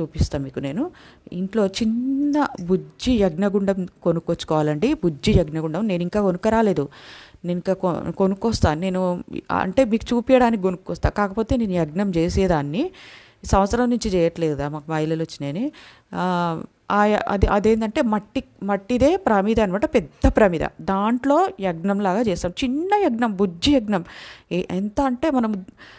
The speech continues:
ధూప్ స్టిక్స్ వెలిగిస్తే ఎట్లుంటుందో, అవి నాలుగు ధూప్ స్టిక్స్లు వెలిగిస్తే ఎ-, ఎంత ఉంటుందో గంత పోగొస్తుంది అంతే. అర్థమైందా? అంతే. బుజ్జి యజ్ఞగుండము అని దొరుకుతది.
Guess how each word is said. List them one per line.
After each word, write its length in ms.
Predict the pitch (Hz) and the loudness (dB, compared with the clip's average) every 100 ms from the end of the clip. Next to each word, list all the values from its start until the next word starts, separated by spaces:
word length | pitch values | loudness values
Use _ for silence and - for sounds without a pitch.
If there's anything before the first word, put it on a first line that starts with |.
| _ | _
ధూప్ 260 | 185 262 254 | 0 2 2
స్టిక్స్ 300 | - 277 262 | -4 -4 2
వెలిగిస్తే 880 | 247 233 247 - - 254 240 233 - 113 | 2 2 -2 -4 -4 -2 0 0 -2 -4
ఎట్లుంటుందో, 560 | 208 202 233 220 220 | -6 -2 0 0 2
అవి 260 | 330 226 226 | 4 4 4
నాలుగు 400 | 214 208 214 208 | 4 4 4 0
ధూప్ 240 | 214 214 | -2 -4
స్టిక్స్లు 400 | - 220 - 214 | -6 -10 -6 -2
వెలిగిస్తే 580 | 196 185 180 - 196 - | -2 -2 -4 -6 -6 -2
ఎ-, 180 | 180 175 | -2 -2
ఎంత 260 | 180 180 180 | -2 0 0
ఉంటుందో 360 | 175 156 208 302 | 0 2 0 2
గంత 160 | 208 175 | 2 2
పోగొస్తుంది 520 | - 160 170 - 147 | 0 0 2 2 0
అంతే. 300 | 139 147 160 - _ - | -2 -6 -10 -10 _ -10
అర్థమైందా? 560 | 151 165 151 151 233 302 - - - | -2 -2 -2 0 -2 -2 -10 -20 -6
అంతే. 220 | 196 214 214 | -2 2 0
బుజ్జి 460 | 170 190 151 233 | 0 -4 -2 0
యజ్ఞగుండము 800 | 247 202 202 214 208 196 202 311 | 0 0 -2 -2 0 0 0 0
అని 260 | 202 190 240 | 0 -2 0
దొరుకుతది. 640 | 196 190 - 208 240 | 0 -2 -2 0 0